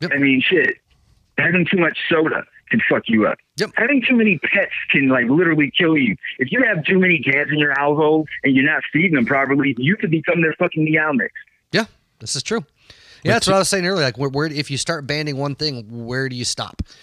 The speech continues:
Speaker 1: Um, and it's the, the, some of the
Speaker 2: Exactly.
Speaker 1: bans we have now are already fucking insane to me. Um, and most of them, like we were just saying earlier, like, a lot of the drug bans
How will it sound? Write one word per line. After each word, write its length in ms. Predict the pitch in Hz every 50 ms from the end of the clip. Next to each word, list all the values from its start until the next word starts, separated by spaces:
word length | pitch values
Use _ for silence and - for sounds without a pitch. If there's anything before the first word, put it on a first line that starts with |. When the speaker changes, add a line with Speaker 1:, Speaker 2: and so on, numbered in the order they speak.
| - - _ _ _ -
Speaker 1:
Um, 300 | 123 120 117 113 117 117
and 140 | 120 135 139
it's 160 | 135 - -
the, 160 | - 143 147 139
the, 140 | 135 143
some 200 | - - 143 139
of 60 | 135 170
the 60 | 143
Speaker 2:
Exactly. 140 | 131 127 147
Speaker 1:
bans 180 | 147 143 127 127
we 80 | 131
have 140 | 127 131 123
now 180 | 135 143 147 135
are 100 | 120 113
already 280 | 113 120 120 117 107
fucking 280 | - 127 117 - 117 107
insane 460 | 107 104 98 - - 127 120 113 101
to 80 | 98 101
me. 220 | 98 92 92 - _ _ - - - _ _ -
Um, 480 | 101 101 101 98 95 92 95 95 90 - -
and 160 | 147 147 147
most 260 | 160 196 226 - - 170
of 80 | 156
them, 140 | 147 151 143
like 160 | 143 143 135 139 147
we 100 | 147 139
were 80 | 139
just 180 | 127 120 123 -
saying 200 | - 139 135 123
earlier, 180 | 131 139 131 117
like, 140 | 113 110
a 40 | 117
lot 220 | 120 123 127 139 139
of 140 | 120 110
the 80 | 113 113
drug 340 | 104 107 131 160 208 185 135
bans 340 | 135 131 123 117 120 -